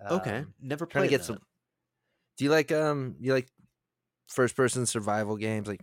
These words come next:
Speaker 2: you know, P C games,
Speaker 1: Yeah,
Speaker 2: Rust,
Speaker 1: you know, I actually
Speaker 2: daisy?
Speaker 1: haven't played any of those. I'm not, I'm, I'm still kind of in my s-, I'm, I'm a little better, but I'm, I'm not, still kinda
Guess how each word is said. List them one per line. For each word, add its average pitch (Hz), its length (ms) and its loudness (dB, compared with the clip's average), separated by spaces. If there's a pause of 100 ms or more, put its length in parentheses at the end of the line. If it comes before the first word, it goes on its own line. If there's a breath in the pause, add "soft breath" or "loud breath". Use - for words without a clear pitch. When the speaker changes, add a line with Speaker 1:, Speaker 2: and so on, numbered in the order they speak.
Speaker 2:
you 101 120 -6
know, 90 100 -8
P 101 180 -12
C 95 200 -10
games, 98 460 -6
Speaker 1:
Yeah, - 80 -10
Speaker 2:
Rust, 98 360 -4
Speaker 1:
you 160 100 2
know, 180 180 2
I 165 180 -2
actually 160 300 -4
Speaker 2:
daisy? - 20 -
Speaker 1:
haven't 165 240 -6
played 151 260 -2
any 147 80 0
of 127 60 0
those. 123 180 0
I'm 135 160 -2
not, 135 420 0
I'm, 143 580 -6
I'm 131 160 -10
still 170 280 -6
kind 170 320 -6
of 180 120 -8
in 180 100 -6
my 180 140 -2
s-, 180 120 -6
I'm, 170 300 -2
I'm 170 200 -2
a 175 40 0
little 196 280 6
better, 185 400 6
but 165 160 4
I'm, 139 280 -2
I'm 135 140 -2
not, 135 240 0
still 135 380 2
kinda 117 460 -2